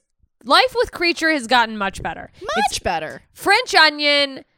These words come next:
Speaker 2: French onion?
Speaker 1: It just goes to show that, like, if you treat your slaves well, they'll make <laughs> you good soup. I'm sorry. I don't, don't mean that, and that's a terrible soundbite.
Speaker 2: I'll
Speaker 1: But
Speaker 2: be honest.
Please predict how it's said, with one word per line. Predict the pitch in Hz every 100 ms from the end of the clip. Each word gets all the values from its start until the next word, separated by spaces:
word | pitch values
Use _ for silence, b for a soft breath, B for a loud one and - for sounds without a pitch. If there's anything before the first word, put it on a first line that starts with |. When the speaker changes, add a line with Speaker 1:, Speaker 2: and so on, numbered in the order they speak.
| _
Speaker 2:
French | - 277 339
onion? | 269 302 403 453 440
Speaker 1:
It | -
just | 539 -
goes | 330 330 -
to | 269
show | 247 208 185
that, | 185 196
like, | 190 180 - _ _ -
if | 240 247
you | 247
treat | - 349
your | 349
slaves | - 269 233 190
well, | 185 175
they'll | 180
make | 190 196 -
<laughs> | -
you | -
good | - - -
soup. | - - - - - _ _ - B 277 B
I'm | 220 208
sorry. | - 196 165 165 -
I | 208
don't, | 214 220
don't | 202 196 185
mean | 180 170
that, | 165 -
and | 180
that's | 175 185
a |
terrible | - 165 160 170
soundbite. | 165 156 160 160 - b b b
Speaker 2:
I'll | 359
Speaker 1:
But |
Speaker 2:
be | 370 277
honest. | 220 185 - -